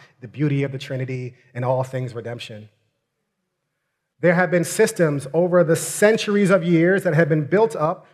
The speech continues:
to systematically dehumanize people. We're not just talking about negative emotions. Uh, there's an interesting perspective when you stop and consider exactly how long this country treated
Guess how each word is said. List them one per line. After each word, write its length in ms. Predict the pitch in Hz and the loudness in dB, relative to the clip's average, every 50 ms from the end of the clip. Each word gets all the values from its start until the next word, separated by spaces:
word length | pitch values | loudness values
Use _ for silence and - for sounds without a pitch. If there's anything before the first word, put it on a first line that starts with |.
| _ _ | _ _
to 120 | - - 170 | -10 -8 -8
systematically 1040 | 160 - - 202 214 208 - 202 190 185 180 185 190 185 196 196 196 202 214 214 - - _ _ _ 123 | -6 0 0 0 2 2 0 2 4 4 4 4 2 2 2 0 0 0 -2 -8 -12 -18 _ _ _ 0
dehumanize 1200 | 113 185 196 208 208 214 - - - 214 208 190 185 170 170 170 170 170 170 185 190 185 - - _ _ _ _ _ | 2 4 4 4 2 -2 -6 -8 -6 -4 0 2 2 4 4 4 4 2 2 0 -2 -4 -8 -14 _ _ _ _ _
people. 260 | - 220 202 - 160 | -2 -2 0 0 2
We're 100 | 151 160 | 2 4
not 200 | 156 170 185 202 | 4 4 2 2
just 160 | 190 175 - | 0 -4 -2
talking 300 | - 185 190 - 196 180 | -2 -2 0 0 2 2
about 320 | 175 165 170 165 170 165 160 | 2 4 4 2 2 2 0
negative 600 | 151 165 175 170 170 170 170 170 165 165 - - - _ _ _ _ _ - | 0 2 2 2 2 2 2 2 0 -2 -10 -20 -20 _ _ _ _ _ -2
emotions. 800 | 156 165 175 185 - - 180 170 151 143 143 - - - - - | 4 6 6 6 6 4 2 2 0 0 -2 -6 -8 -14 -14 -4
Uh, 120 | - 151 143 | -2 2 4
there's 160 | 170 175 147 | 4 4 4
an 60 | 180 | 4
interesting 340 | 196 196 190 196 - 202 180 | 2 0 0 0 0 0 2
perspective 540 | - 170 147 - - 190 185 185 185 180 151 | 4 2 2 4 2 2 4 4 2 2 2
when 100 | 165 160 | 2 0
you 60 | 156 | 0
stop 320 | - - - 175 185 180 | 0 2 2 2 4 4
and 100 | 185 170 | 2 0
consider 600 | - 180 165 170 - 202 190 175 165 170 165 170 - - - _ _ _ _ | 2 0 -2 -2 -2 0 2 4 4 4 2 -2 -10 -20 -20 _ _ _ _
exactly 500 | 151 135 113 151 180 202 190 - 196 180 | -8 0 4 4 4 4 4 2 2 2
how 260 | 165 131 175 185 196 | 2 4 2 2 4
long 320 | 196 185 170 165 170 165 165 | 2 2 2 4 4 4 2
this 140 | 160 151 - | 2 0 0
country 500 | - - 185 185 185 - 160 156 156 151 | -2 -2 -2 -2 0 0 0 0 0 0
treated 560 | 151 - 202 202 175 165 151 156 151 151 | -2 -2 -2 0 2 4 2 2 0 -4